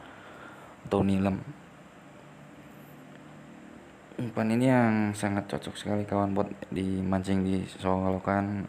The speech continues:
air keruh, di sungai keruh, ataupun di jenis ik-, jenis air tawar. Sangat direkomendasikan ya, kawan ya.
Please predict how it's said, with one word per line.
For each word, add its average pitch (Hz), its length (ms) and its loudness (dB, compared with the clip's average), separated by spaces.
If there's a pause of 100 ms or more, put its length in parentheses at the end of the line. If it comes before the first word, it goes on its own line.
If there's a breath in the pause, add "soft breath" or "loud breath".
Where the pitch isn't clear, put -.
air 92 240 0
keruh, 117 260 0 (400 loud breath)
di 101 80 -8
sungai 95 320 -2
keruh, 90 240 -2
ataupun 95 480 0
di 95 320 0 (800 loud breath)
jenis 95 260 -2
ik-, - 280 -6 (100)
jenis 92 560 -2 (240)
air 92 340 2 (300)
tawar. 95 560 2 (3500 loud breath)
Sangat 95 320 0
direkomendasikan 95 1040 0
ya, 104 80 0
kawan 101 240 2
ya. 120 80 -2